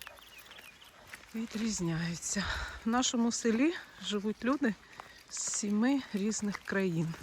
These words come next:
О, наше озеро. А це будиночки та гостей. Кемпінг. До нас приїжджають норвежці. Швеція для норвежців вважається югами.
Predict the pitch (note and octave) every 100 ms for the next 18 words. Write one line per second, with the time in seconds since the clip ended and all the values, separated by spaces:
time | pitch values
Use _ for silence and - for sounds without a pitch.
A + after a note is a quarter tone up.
0 | - - A#3 C#4+ C#4+ C#4 B3 F3 F#3 F#3
1 | - F3+ - E3+ E3+ F3 F3+ - G3 F3+
2 | F3+ - - - - - - - - -
3 | - - - - - - - A3+ - D#4
4 | G#3+ E3+ G3+ G#3+ - G#3 - G3 D#3+ E3
5 | - - - - - - - - - -
6 | E3+ E3 - E3 - - - - - -
7 | - - - - - _ _ - G3+ G3
8 | G3+ - G3 G3+ G3 G3 G3 - G3 F#3
9 | F3+ - - - - - - - - -
10 | C#2 - - - - - - - - -
11 | A3 A#3+ - G3 G3 F#3+ G3 G#3 A#3+ -
12 | G3 E3 F3 G3 F#3+ F#3 - E3+ F#3 G3
13 | D#3+ D#3